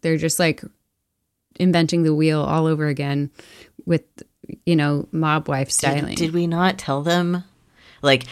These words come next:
Speaker 2: s-, who, who dropped the ball? Why did millennial parents drop the ball? Why did Gen X parents drop the ball and forget to, like, tell their kids, like, history? <laughs>
Speaker 1: Well, I think <laughs> if we want to speak, like, very broadly, like,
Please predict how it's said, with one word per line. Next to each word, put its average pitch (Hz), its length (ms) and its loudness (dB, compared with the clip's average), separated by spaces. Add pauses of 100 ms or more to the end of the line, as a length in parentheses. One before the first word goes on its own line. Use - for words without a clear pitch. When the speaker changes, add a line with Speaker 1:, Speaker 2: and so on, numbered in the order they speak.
Speaker 2:
s-, - 240 0
who, 170 220 -4
who 240 300 2
dropped 180 540 4
the 160 80 2
ball? 135 320 6
Why 135 240 6
did 165 240 2
millennial 143 380 0
parents 131 420 -2
drop 120 360 2
the 110 80 -6
ball? 104 420 2
Why 113 80 0
did 131 140 0
Gen 127 180 -2
X 120 200 -4
parents 107 300 -4
drop 107 280 -4
the 113 80 -6
ball 104 260 -2
and 107 160 -6
forget 110 320 -4
to, 120 80 -8
like, 110 280 -4
tell 110 220 -4
their 107 140 -4
kids, 101 380 -4
like, 107 220 -6 (1200)
history? 127 840 -2
<laughs> - 60 -10 (920)
Speaker 1:
Well, 247 180 4 (340)
I 247 100 -2
think 370 220 -2 (220)
<laughs> - 220 -20
if - 640 -2
we 196 80 2
want 208 180 6
to 208 40 4
speak, 208 260 2
like, 190 180 4
very 202 300 6
broadly, 160 1000 4
like, 180 320 0